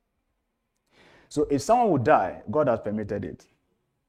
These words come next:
Because sometimes people die, we pray, they don't come back. God has permitted it.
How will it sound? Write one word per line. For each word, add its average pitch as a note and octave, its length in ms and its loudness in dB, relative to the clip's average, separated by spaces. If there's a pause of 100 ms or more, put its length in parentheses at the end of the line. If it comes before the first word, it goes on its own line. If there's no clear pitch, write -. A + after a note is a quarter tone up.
(3750)
Because D3 220 2
sometimes F3 360 2
people F#3 240 2
die, C#3+ 160 2
we C3+ 120 0
pray, C3+ 180 -2
they B2 80 -2
don't C3 160 -2
come A2 180 -6
back. G2 220 -12 (2000)
God A#2+ 160 -4
has G#2+ 140 -2
permitted G2 420 -12
it. - 280 -20